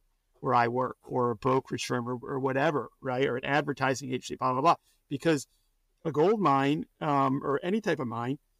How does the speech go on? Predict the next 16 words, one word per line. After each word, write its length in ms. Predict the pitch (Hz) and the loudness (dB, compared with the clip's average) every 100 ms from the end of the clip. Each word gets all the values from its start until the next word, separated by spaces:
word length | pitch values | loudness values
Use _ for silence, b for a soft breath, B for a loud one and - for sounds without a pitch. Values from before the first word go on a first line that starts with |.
| _ - | _ -12
you 100 | 143 | -2
have 200 | 160 156 | 0 2
to 80 | 160 | 2
actually 320 | 147 - 147 | 0 0 2
have 160 | 156 151 | 4 2
individuals 560 | 151 147 143 147 127 | 2 2 2 2 2
there 420 | 143 151 143 143 - | 2 4 4 2 0
on 180 | 135 139 | 0 2
the 80 | 143 | 0
ground. 320 | 139 135 135 | 0 0 0
Obviously, 440 | 131 139 135 160 | 0 0 -2 -2
you 140 | 147 127 | -2 -2
can't 280 | - 151 143 | -2 -4 0
work 200 | 143 - | -2 -2
from 160 | 139 | -4
home. 360 | 123 127 127 | -2 -2 -2